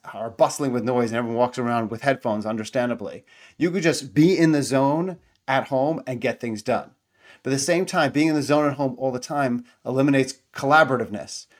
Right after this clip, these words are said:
eliminates being able to work together, eliminates being able to mob and all the other great things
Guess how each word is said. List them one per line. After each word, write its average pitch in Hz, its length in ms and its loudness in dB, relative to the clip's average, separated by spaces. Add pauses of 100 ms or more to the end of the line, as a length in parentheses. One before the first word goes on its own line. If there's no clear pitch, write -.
(120)
eliminates 131 500 0
being 139 260 2
able 135 160 2
to 127 60 0
work 131 220 0
together, 127 420 4
eliminates 135 560 -2
being 135 320 -4
able 131 120 -2
to 120 60 -2
mob 131 380 4
and 120 80 -4
all 143 120 2
the 143 100 2
other 143 160 2
great 123 280 -4
things 123 320 -2